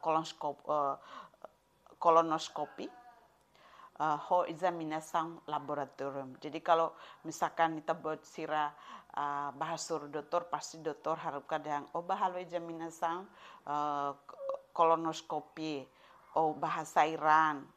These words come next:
eh, of-, bahasai, ba laboratorium, has-, eh, be nasar halo, eh, fesal, eh, calprotectin, no,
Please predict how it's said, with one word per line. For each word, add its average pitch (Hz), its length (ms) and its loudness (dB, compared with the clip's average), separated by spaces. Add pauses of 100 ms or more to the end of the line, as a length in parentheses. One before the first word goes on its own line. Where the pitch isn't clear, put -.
(140)
eh, 139 240 0
of-, - 160 -6
bahasai, 156 720 0 (340)
ba 165 160 8
laboratorium, 156 880 0 (160)
has-, - 240 -8
eh, - 320 2
be 143 160 0
nasar 143 400 -2
halo, 147 400 0 (240)
eh, 135 320 2
fesal, 160 480 2 (380)
eh, 147 260 2 (640)
calprotectin, 151 1600 -2 (480)
no, 143 240 -4